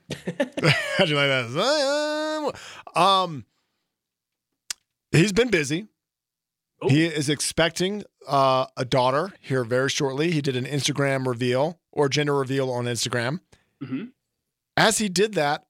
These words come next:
Speaker 1: uh, someone aired out his dirty laundry by the name of, where did I write that down?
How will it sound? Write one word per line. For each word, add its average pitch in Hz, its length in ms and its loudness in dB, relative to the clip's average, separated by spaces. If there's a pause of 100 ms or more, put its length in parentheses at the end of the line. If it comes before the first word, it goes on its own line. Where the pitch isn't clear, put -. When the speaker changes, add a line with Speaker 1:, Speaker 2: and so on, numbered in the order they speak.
Speaker 1:
uh, 151 320 0 (140)
someone 180 680 0 (160)
aired 165 300 2
out 160 260 0
his 135 220 -4
dirty 160 340 2
laundry 135 680 0
by 131 160 0
the 127 120 -2
name 151 500 0 (100)
of, 123 680 0 (580)
where 127 320 2
did 139 140 0
I 135 80 4
write 135 260 0
that 131 220 0
down? 135 800 -2